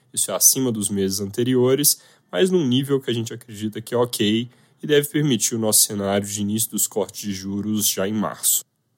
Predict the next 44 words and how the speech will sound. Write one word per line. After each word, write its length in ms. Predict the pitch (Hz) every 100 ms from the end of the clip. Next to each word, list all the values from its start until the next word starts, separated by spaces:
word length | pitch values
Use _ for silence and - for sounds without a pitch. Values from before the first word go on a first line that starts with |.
| _ _ _ -
Ontem, 240 | 107 123
membros 360 | 117 117 113 104
do 80 |
Fed 360 | 101 - 113 113
que 60 | -
falaram 500 | - 98 101 110 107
fizeram 400 | - 107 113 113
ajuste 360 | 98 110 -
de 20 |
comunicação 840 | 113 113 107 104 - 101 - 113 113
que 140 | 117
deixaram 380 | 110 - 110 107
mais 200 | 107 107
porta 300 | - 104 107
aberta 400 | 98 104 120 -
para 160 | -
começar 380 | 101 101 92 107
um 80 | 98
ciclo 320 | - 107 107
de 100 | 95
cortes 380 | 101 95 95 -
em 100 | 113
breve. 480 | 104 104 110 117 123 _
Hoje 440 | 98 101 104 104
tem 160 | 104 101
falado 240 | 98 98
do 100 | 98
Kashkari, 640 | - 101 - - 107 113 123
que 120 | -
também 260 | 110 95 98
vale 160 | 98
acompanhar. 580 | 98 107 98 110 - - _
E 40 | 95
de 160 | 98
dados, 520 | 104 107 107 110 113
saiu 160 | - 110
o 40 |
P 140 | 107 110
P 160 | -
I 240 | 101 95 95
com 180 | - 98
preços 580 | 95 92 - 95 95
no 100 | 98
atacado. 540 | 90 98 101 - 71